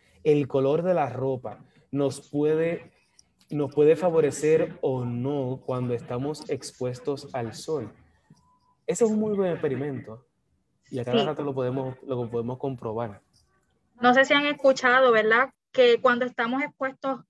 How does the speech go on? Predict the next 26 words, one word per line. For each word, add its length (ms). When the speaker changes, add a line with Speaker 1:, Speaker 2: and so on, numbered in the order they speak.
Speaker 2:
más 200
tiempo 260
al 100
sol, 540
¿verdad? 360
Si 120
vamos 220
a 40
la 120
playa, 400
no 140
se 160
recomienda, 680
mira, 340
ropa 400
oscura, 680
negra, 560
porque, 680
como 260
dije 160
ahorita, 720
todo 360
eso, 400
se, 140
eh, 400
¿verdad? 240